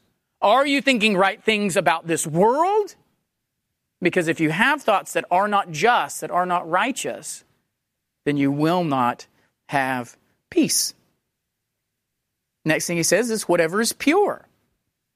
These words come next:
The Christian should think about pure things. The word here for pure is just a word that means, uh, without any dirt. Uh, just really, I mean, really, just clean things.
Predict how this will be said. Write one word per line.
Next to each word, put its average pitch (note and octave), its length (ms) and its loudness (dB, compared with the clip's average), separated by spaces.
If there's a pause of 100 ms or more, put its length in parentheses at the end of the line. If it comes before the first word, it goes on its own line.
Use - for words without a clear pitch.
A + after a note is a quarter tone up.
(180)
The F#3+ 80 -2
Christian C#4+ 420 2
should A3+ 260 0
think G3 160 2
about G#3+ 280 2
pure - 140 2
things. E3+ 120 -2
The D#3+ 80 2
word G3 160 2
here G#3+ 100 2
for F#3 140 -4
pure C#4+ 280 2
is A#3 140 0
just G3+ 160 -2
a F#3+ 40 0
word G#3 220 0
that A3+ 120 2
means, A3 380 0 (320)
uh, F3+ 280 0
without A3 560 2
any G#3 220 -2
dirt. E3+ 380 -2 (200)
Uh, E3+ 200 -4 (380)
just D#3+ 140 -14
really, E3 180 -8
I E3 60 -8
mean, D3+ 240 -8 (200)
really, D#3+ 400 -4
just - 180 -6
clean B3 260 0
things. G#3+ 440 -2